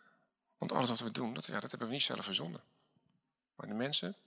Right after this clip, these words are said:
worden door de Geest geïnspireerd. En jij moet ook door de Geest geïnspireerd worden. En dat wil hij graag doen. En dat doet hij vanuit die rust.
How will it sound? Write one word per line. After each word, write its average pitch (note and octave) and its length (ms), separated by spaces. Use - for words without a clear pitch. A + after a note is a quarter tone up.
worden A2 260
door G2+ 100
de G2+ 100
Geest D3 240
geïnspireerd. - 640
En G2+ 160
jij C3+ 360
moet - 180
ook - 140
door G#2 80
de G#2 60
Geest G#2+ 240
geïnspireerd F#2+ 500
worden. E2 340
En - 80
dat B2 100
wil B2+ 100
hij A2+ 100
graag G2+ 180
doen. F2 220
En - 60
dat F#3 100
doet D3+ 120
hij D3+ 80
vanuit C#3+ 200
die B2 100
rust. F#2+ 300